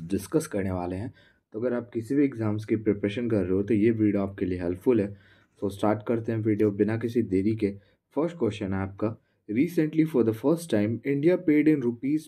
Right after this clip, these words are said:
to which country to buy crude oil? बताना है किस देश से पहली बार कच्चा तेल खरीदने के लिए रुपए में भुगतान किया है भारत ने, बताइए। जैसा कि आपको पता है कि इंडिया की करेंसी क्या होती है,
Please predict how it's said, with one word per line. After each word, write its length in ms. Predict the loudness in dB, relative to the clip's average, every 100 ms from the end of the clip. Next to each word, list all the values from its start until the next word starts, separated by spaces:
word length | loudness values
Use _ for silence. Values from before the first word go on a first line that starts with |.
| -4
to 100 | 0
which 220 | 2 2 0
country 320 | -2 0 2 4
to 80 | 2
buy 180 | 0 -2 -4 _ _ _ -2
crude 280 | 0 0 -4
oil? 140 | -6 -12 -10
बताना 340 | -6 -2 -2
है 220 | -2 -4 -10 _ _ _ -6
किस 240 | -6 0
देश 240 | 2 2 2
से 160 | -2 0 0
पहली 360 | 0 4 4
बार 340 | 4 2 0 -6
कच्चा 360 | -10 -8 0 2
तेल 220 | 4 2 2
खरीदने 460 | 2 2 2 0
के 120 | 2
लिए 280 | 2 2 0 -8 _ _
रुपए 380 | -2 -2 2 2
में 200 | 2 0
भुगतान 440 | -2 -4 -2 -2 0
किया 180 | 2 2
है 260 | 2 -2 -6 -4
भारत 340 | -2 -2 -4
ने, 100 | -10 -10 -10
बताइए। 380 | -6 -2 -2 -2 -10 _ -8
जैसा 180 | -4 -2
कि 120 | 2
आपको 220 | 0 2 0
पता 240 | 2 2
है 80 | 4
कि 120 | 2
इंडिया 380 | 2 0 2 2
की 100 | 2
करेंसी 440 | 2 2 0 -4
क्या 160 | 0 2
होती 260 | 2 2
है, 100 | 2